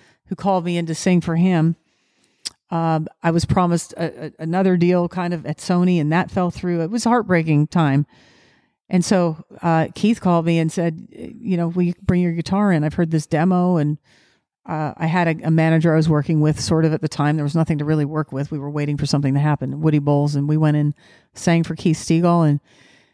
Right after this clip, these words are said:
he said, "Man, I, I'm just blown away. And I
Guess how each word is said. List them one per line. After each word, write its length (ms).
he 100
said, 180
"Man, 420
I, 260
I'm 220
just 240
blown 240
away. 260
And 120
I 80